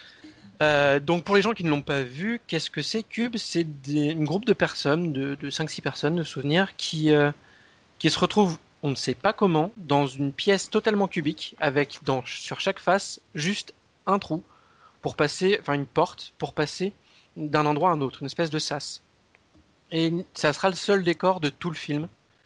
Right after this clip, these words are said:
C'est cette pièce absolument cubique. Et il y a toute une, tout un, si les gens ne se connaissent pas, il y a quelqu'un qui est, qui est en handicapé men-, handi-, pas handicapé mental, mais qui a une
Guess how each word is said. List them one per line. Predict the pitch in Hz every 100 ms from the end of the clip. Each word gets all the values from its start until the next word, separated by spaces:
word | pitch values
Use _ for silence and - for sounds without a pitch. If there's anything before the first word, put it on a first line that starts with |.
| _ _ -
C'est | - 165
cette | - 175 -
pièce | - 151 156 - - - _ _ _ - -
absolument | 170 - 175 175 202
cubique. | 170 147 - - _ - - - -
Et | 160 165 175
il | 160 151 147 139 131
y | 143
a |
toute | 139 196 -
une, | 160 139
tout | - 165
un, | 143 147 151
si | - 139
les | 135
gens | 156
ne |
se | 147
connaissent | 147 135 127
pas, | - 143
il | 151
y | 135
a | 143 147 131 -
quelqu'un | 127 135 135
qui | - 135 135
est, | 135 139 _ - - - -
qui | 139
est | 135
en | 127 123 135 - - - _ - -
handicapé | 143 131 143 139
men-, | 135 131 139
handi-, | 139 139
pas | - 131
handicapé | 135 - 135
mental, | 139 143 165 151
mais |
qui | 127 139
a |
une | 127